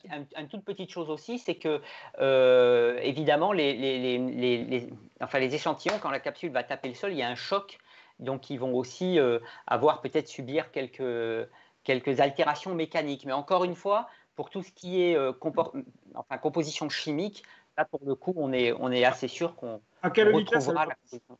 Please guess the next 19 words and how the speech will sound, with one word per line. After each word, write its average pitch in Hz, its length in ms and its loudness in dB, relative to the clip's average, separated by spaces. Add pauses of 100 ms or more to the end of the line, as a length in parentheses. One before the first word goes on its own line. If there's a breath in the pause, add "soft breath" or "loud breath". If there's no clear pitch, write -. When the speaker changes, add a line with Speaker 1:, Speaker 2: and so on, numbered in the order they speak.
Speaker 2:
à 151 80 -14
quelle 190 160 -2
vitesse 190 300 0
elle 170 100 0
va 160 120 2
toucher 160 280 -4
le 165 120 0
sol, 175 360 0
euh, 147 300 2
sous 139 160 -2
le 147 100 2
parachute, 147 480 0
a 143 60 -2
priori ? 135 540 -2 (420)
Speaker 1:
Alors, 165 480 6
elle 165 160 0
devrait 220 520 -4
toucher 240 760 -4 (140)
à 208 320 6